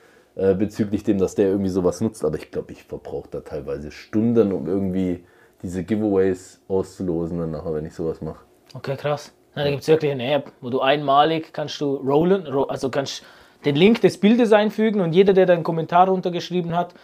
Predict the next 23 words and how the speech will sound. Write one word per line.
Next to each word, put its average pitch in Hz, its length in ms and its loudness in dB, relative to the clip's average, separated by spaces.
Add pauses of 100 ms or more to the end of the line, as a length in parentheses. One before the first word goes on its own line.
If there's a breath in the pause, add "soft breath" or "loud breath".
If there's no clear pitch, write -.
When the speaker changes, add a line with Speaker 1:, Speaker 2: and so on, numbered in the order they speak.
(120 soft breath)
Speaker 2:
muss - 100 -18
halt 127 100 -12
vielleicht 139 220 0
davor 139 200 -2
die 135 100 -2
Ka-, 131 220 -2
Kommentare 131 560 -4
selektieren, 147 680 -2
wo 131 300 4 (300 loud breath)
nicht 147 200 -6
dazugehören 165 640 0
oder 160 160 -2
so, 160 140 -2
oder 135 160 -4
wo 135 60 -6
die 123 60 -10
halt 123 140 -10
die 123 40 -10
Bedingungen 143 500 -8
eingefüllt 143 460 -8
ha-, 147 140 -8
erfüllt 131 380 -6
haben. 147 240 -2